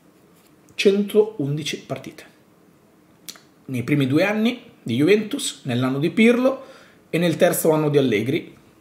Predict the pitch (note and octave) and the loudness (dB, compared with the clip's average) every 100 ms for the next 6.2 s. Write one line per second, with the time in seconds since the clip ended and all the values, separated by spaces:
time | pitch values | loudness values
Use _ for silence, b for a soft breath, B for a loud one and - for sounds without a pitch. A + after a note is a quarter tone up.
0 | - - B2 A#2+ - - D#3 D3 A2+ A2+ | -10 -6 -6 -6 -10 -8 -4 -2 -4 -6
1 | A2 A#2+ A#2+ - B2 - B2 - - - | -8 -10 -10 -10 -10 -10 -14 -16 -18 -20
2 | - b b b b b b - F#3+ G3 | -20 b b b b b b -4 0 4
3 | F3 D3 F3 F#3 - D#3+ D3+ C#3+ C#3 C3+ | 4 2 0 -4 0 2 2 2 2 0
4 | D3+ D3 C3+ - D#3 D3 D3 E3 E3+ D3 | 0 0 -2 -2 -4 -2 -4 -4 -6 -6
5 | C#3+ - D3+ C#3+ C#3+ B2+ A#2+ D3+ D3 F3+ | -6 -6 -10 -4 -2 -2 -2 -4 -6 -10
6 | - | -12